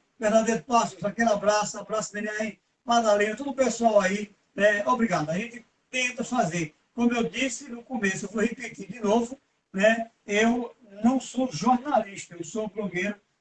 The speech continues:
tenho um blog de notícia, onde eu levo informações todas as manhãs. É, tenho também, é, é, meu quadro, é, Conversa Boa com J. Campos, né, onde eu tô trazendo os artistas da nossa cidade,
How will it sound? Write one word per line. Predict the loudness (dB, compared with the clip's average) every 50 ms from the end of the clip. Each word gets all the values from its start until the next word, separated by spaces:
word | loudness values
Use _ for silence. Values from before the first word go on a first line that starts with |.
| _ -8
tenho | -6 -6
um | -6 -4
blog | 0 2 4 4 2 0
de | -6 -14
notícia, | -14 -14 -14 -14 -12 -12 -10 -10 -8 -8 -8 -10 -12 _ _ _ _ _
onde | -10 -6 -4
eu | 0
levo | 0 0 0
informações | -2 -4 -4 -2 -2 -2 -4 -4 -6 -8 -8 -6
todas | -6 -6 -6 -2 -2
as | -2 -2 -2
manhãs. | -6 -8 -6 -6 -6 -6 -8 -10 -14 -18 _ _ _ _ _ _ -4
É, | -4 -4 -4 -4
tenho | -6 -4 -4 -4 -2
também, | -2 -2 -2 -2 -2 -4 -4 -8 -8 -10 -12 _ _ _ _ _
é, | -4 -2
é, | -2 0 0 0 2 2 2 2 0 -2 -4 -6 -8 -10 _ _ _ _ _ _ _ _ _ _ -16 -16 -14 -14 -10 -2
meu | 2 4 4 4 2 0
quadro, | 2 4 4 4 4 2 2 0 -4 -4 -8 _ -14
é, | -14 -14
Conversa | -10 -8 -6 -2 -2 -2 -2 -2 -8 -12
Boa | -12 -12 -14 -14
com | -12 -6
J. | 0 2 2 2 0
Campos, | -6 -4 2 2 2 2 0 -16 -18 -20 _ _ _ _ _ _ _ -4
né, | 0 2 2 2 2 0 -16 _ _ _ -6
onde | -2 -2
eu | -2 0
tô | -2 -2
trazendo | 0 2 0 0 0 0 -2 -2 -2 -2
os | -2 0
artistas | 0 0 0 -2 -10 -10 -8 -8 -8 -8
da | -8 -8
nossa | -8 -8 -8
cidade, | -10 -6 -2 0 0 0 0 -4 -8